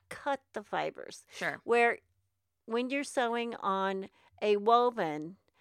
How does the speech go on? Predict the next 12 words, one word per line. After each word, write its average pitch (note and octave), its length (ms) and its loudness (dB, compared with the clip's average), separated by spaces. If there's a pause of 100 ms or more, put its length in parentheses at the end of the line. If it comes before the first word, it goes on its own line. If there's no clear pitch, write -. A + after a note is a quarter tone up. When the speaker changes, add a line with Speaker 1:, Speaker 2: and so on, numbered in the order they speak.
(260)
Speaker 1:
and F#3+ 140 -4
you G3+ 80 0
have G3 260 4
that F#3 240 -2
sharp A#3 460 2
needle, B3 380 -2 (340)
it C4+ 200 -8
can D4 320 -2
actually A3 440 0
pierce F#3 360 -4
a F3 60 -6
fiber. D#3 540 -6